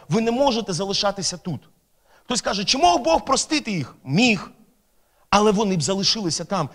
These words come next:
і гріх став би вічним. Тому, друзі, суть гріхопадіння заключається в тому, що смерть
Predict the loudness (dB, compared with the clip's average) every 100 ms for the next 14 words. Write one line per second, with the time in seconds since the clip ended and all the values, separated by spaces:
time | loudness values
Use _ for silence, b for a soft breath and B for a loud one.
0 | B B 2 4 2 2 -2 -8 -12 -8
1 | -6 -4 -2 0 0 -2 -4 -4 -2 0
2 | 0 0 0 0 -4 B B -12 -2 0
3 | 0 -4 -4 -6 -2 0 0 0 B -6
4 | -4 -4 -4 -4 -4 -2 -2 0 -2 2
5 | 2 4 4 2 -4